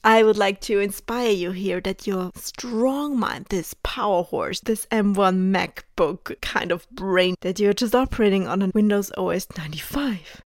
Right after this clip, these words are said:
It's just not producing the result it actually could be able to produce. So super thinking, on the other hand,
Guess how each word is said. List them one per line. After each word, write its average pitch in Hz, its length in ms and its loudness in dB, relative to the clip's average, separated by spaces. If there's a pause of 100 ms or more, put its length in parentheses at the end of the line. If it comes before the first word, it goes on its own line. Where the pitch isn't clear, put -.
It's - 300 -8
just - 400 -4
not 247 160 -6
producing 254 1080 -4
the 247 120 -4
result 262 600 -4
it - 240 -10
actually 208 640 -8
could - 260 -4
be 240 220 -4 (180)
able 254 380 2
to 240 220 -6
produce. - 600 -8 (360)
So 220 200 8
super - 600 6
thinking, 180 380 -2
on 170 80 -4
the 170 100 -8
other - 180 -4
hand, 202 340 -2